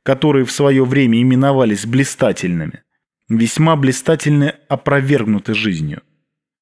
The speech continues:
Марксистам, в частности, хвастать никак не приходится.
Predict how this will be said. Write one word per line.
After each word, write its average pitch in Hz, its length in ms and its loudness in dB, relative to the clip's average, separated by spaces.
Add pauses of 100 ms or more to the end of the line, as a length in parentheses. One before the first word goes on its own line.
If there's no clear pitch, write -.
(320)
Марксистам, 135 760 -2
в - 80 -14
частности, - 540 -4
хвастать 143 540 -4
никак 151 320 -2
не 92 100 -4
приходится. - 720 -10